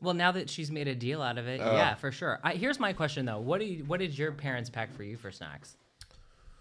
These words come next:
Speaker 2: I don't even remember. I think I just got, I don't remember, like, I remember getting, like, lunch money, but even, like, our lunch, I remember there were three lunch lines at our school.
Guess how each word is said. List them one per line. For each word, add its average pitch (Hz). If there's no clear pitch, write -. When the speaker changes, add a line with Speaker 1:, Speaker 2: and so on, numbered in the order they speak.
Speaker 2:
I 269
don't 370
even 240
remember. 151
I 165
think 330
I 190
just 330
got, 254
I 180
don't 277
remember, 170
like, 123
I 180
remember 262
getting, 247
like, 147
lunch 113
money, 110
but 151
even, 226
like, 185
our 147
lunch, 117
I 170
remember 220
there 240
were 185
three 196
lunch 151
lines 110
at 107
our 101
school. -